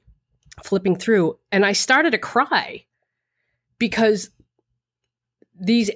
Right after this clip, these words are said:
apps, dating, what it brings up for me really is this, this sense of loss and pain and do I really wanna do this?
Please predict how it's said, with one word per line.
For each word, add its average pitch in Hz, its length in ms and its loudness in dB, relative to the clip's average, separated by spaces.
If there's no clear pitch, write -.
apps, 277 540 0
dating, 190 580 2
what 208 360 0
it 185 200 -4
brings 170 280 2
up - 200 0
for 180 160 0
me 147 440 -2
really 190 480 4
is 190 420 2
this, 180 240 -4
this 170 200 -2
sense 180 380 0
of 156 340 -2
loss 165 520 2
and 170 160 -2
pain 151 600 0
and 151 300 -4
do 175 120 2
I 170 60 4
really 160 260 4
wanna 139 240 0
do 139 180 -2
this? 123 440 -10